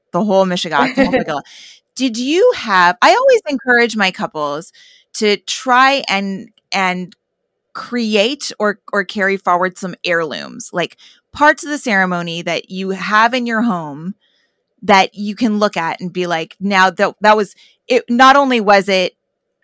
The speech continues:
Speaker 1: symbolizing our new home together, but it was actually starting our new home together." Did you use, do you have, like, the Kiddush cup that you still
Speaker 2: Yeah,
Speaker 1: use or
Speaker 2: so we
Speaker 1: anything
Speaker 2: do
Speaker 1: like
Speaker 2: still
Speaker 1: that?
Speaker 2: have the Kiddush cup, which actually we used the one from Ira's bar mitzvah.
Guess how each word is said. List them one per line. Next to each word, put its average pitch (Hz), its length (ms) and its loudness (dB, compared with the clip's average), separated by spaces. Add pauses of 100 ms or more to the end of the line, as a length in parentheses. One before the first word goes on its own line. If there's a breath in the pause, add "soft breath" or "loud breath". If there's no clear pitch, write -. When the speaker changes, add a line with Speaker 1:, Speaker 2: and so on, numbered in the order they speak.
(200)
Speaker 1:
symbolizing 185 880 2
our 180 140 -2
new 175 180 -4
home 170 180 -4
together, 147 460 -4
but 160 120 -4
it - 40 -6
was 175 140 -6 (100)
actually 180 360 0
starting 165 540 0
our 147 120 -10
new 143 160 -8
home 156 160 -8
together." - 300 -10
Did 185 180 -6
you 240 140 -2
use, 208 220 -4
do - 100 -20
you - 160 -10
have, 160 80 -4
like, - 260 -10 (120)
the 160 80 -16
Kiddush 294 300 -4
cup 269 220 -4
that 262 80 -10
you 254 100 -6
still 233 220 0
Speaker 2:
Yeah, 247 280 -2
Speaker 1:
use 240 120 -6
or 196 60 -4
Speaker 2:
so 262 60 -2
we 262 100 0
Speaker 1:
anything 220 60 -2
Speaker 2:
do - 60 -4
Speaker 1:
like - 100 -4
Speaker 2:
still - 120 -4
Speaker 1:
that? 320 120 0
Speaker 2:
have 320 140 -8
the 359 60 -4
Kiddush 208 340 -6
cup, - 280 -6
which 214 200 -4
actually 202 460 -2
we 277 100 -4
used 214 380 -4
the 214 80 -2
one 190 260 -4
from 190 320 -10
Ira's 175 380 -6
bar 165 240 -8
mitzvah. 214 580 -6